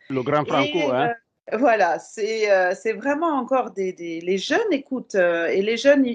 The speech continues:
Speaker 2: ils, ils, ils chantent toutes les paroles, ils connaissent les paroles par cœur. Même si le lingala n'est pas leur langue, ils adorent le lingala. Donc, les jeunes, euh, angolais, ils app-, apprennent le lingala. Et donc, j'ai décidé d'aller à la recherche de cette rumba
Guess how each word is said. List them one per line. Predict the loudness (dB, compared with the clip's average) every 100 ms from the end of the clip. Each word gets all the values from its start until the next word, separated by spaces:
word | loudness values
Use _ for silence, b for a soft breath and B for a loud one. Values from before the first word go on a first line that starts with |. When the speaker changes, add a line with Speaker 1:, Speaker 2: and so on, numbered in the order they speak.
| -6
Speaker 2:
ils, | -12 -14
ils, | -18 -16 -18 -18
ils | -14
chantent | -2 -2 -2
toutes | -8 -6 -4
les |
paroles, | 0 0 2 0 -2
ils |
connaissent | -4 -4 -4 -6
les | -4
paroles | -2 -2 -4
par | -4 -6 -4
cœur. | -2 0 0 -4 b b b -4
Même | -2
si | -2 -4
le | -2
lingala | 0 0 2 4 4 2
n'est | 0
pas | 0 2
leur | 2 0
langue, | -2 -2 -4
ils | -4 -4
adorent | -2 2 2 2
le | 0
lingala. | -2 -2 0 2 2 2
Donc, | -2 -10 B B -4
les | 0 0
jeunes, | 2 0 2
euh, | 2 4
angolais, | 2 2 0 0 0 0 0 -2
ils | -10 -10 -6
app-, | -6 -6 -12
apprennent | -12 -2 -2 0
le | -2
lingala. | -2 2 4 4 4 0 -8 B B B B 0
Et | 4 6 8 6
donc, | 4 4 4
j'ai | 2 0
décidé | 0 0 -2 -2 2 2 2
d'aller | 2 4 6
à | 6
la | 4
recherche | 2 0 0 0 -2
de |
cette | -4 -4 -6
rumba | -6 -2 0 0 -2